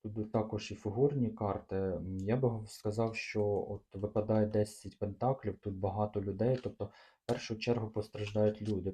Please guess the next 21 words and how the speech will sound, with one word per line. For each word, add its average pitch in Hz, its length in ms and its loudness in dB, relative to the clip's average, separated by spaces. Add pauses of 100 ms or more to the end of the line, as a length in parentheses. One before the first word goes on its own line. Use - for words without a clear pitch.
причому 104 420 -4
дуже 98 300 -4
швидко, - 640 -2 (420)
і 107 380 2
вони 104 260 2
втратять 107 600 -4 (680)
кошти. 87 580 0 (1800)
І, 135 120 4
відповідно, 110 640 4
статус, - 680 -4
та? 107 220 0 (240)
Тобто - 260 -6
відоб'ється 104 560 0
на 101 120 -4
людях 107 400 -2
однозначно. 104 840 -4 (1000)
Таким 131 280 0
чином, 120 420 4 (240)
карти 113 280 2
пояснили 107 680 2 (300)
обвал 107 580 2